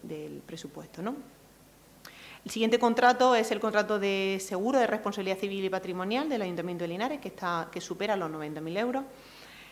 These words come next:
Eh, estos tipos de contratos no son contratos tan atractivos como pueden ser otro tipo de servicios, que son tan visibles, pero son contratos estratégicos para la responsabilidad subsidiaria, la responsabilidad civil de una administración,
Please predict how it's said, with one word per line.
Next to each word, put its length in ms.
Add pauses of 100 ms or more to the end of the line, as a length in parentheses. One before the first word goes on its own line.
(140)
Eh, 560
estos 220
tipos 220
de 120
contratos 400
no 60
son 160
contratos 380
tan 160
atractivos 500
como 220
pueden 280
ser 200
otro 180
tipo 180
de 100
servicios, 440
que 80
son 160
tan 160
visibles, 480 (540)
pero 420
son 160
contratos 600
estratégicos 760
para 240
la 100
responsabilidad 920
subsidiaria, 540
la 100
responsabilidad 500
civil 300
de 80
una 140
administración, 800